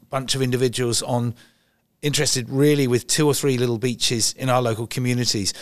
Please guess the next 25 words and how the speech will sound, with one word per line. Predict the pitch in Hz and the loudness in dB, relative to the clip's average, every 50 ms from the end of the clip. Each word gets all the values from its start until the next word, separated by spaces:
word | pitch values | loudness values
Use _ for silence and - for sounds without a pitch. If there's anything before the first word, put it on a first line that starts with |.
| - - - - - - _ | -18 -18 -18 -20 -20 -14 _
But | - 156 151 | -4 -2 0
the | 156 | 2
moment | 147 160 175 185 185 175 | 4 4 4 4 2 2
we | 175 165 | 4 4
raised | 156 156 151 147 139 - | 4 6 4 2 2 2
our | 151 127 120 | 2 0 2
heads, | 113 147 156 151 127 - | 2 2 2 2 0 -2
we | - 131 | -2 -2
suddenly | 120 - - 147 123 131 131 131 | 0 2 0 0 0 0 -2 0
realised | 127 131 131 131 123 127 123 123 110 - | 2 2 4 4 4 2 2 2 0 -2
that | - 110 | -4 -6
we | 113 123 120 | -4 -2 0
were | 120 120 | 0 0
part | 110 - - 123 120 | -2 -2 -2 -2 -2
of | 110 107 | -2 -4
a | 110 | -6
broad | 92 - - 117 120 123 127 131 135 135 135 135 131 127 123 110 104 95 - - - _ _ _ _ _ _ _ _ _ _ _ _ _ _ _ _ _ _ - | -6 -6 -4 0 2 4 6 6 6 8 8 6 6 4 4 2 0 -2 -4 -8 -12 _ _ _ _ _ _ _ _ _ _ _ _ _ _ _ _ _ _ -10
collection | - - 123 120 113 - - - - 107 | -2 0 0 0 0 0 -2 -2 -2 -2
of | 104 - | -4 -4
people | - 117 101 87 - 98 | -4 -4 -4 -4 -4 -4
right | 104 117 135 139 139 139 | 0 2 4 4 4 6
around | 135 143 143 143 139 143 139 139 139 | 6 6 6 6 4 4 2 2 0
the | 127 120 | 0 -2
U | 110 104 101 95 92 | -2 -2 -4 -6 -8
K | - - 98 90 90 85 82 | -8 -10 -10 -10 -10 -10 -12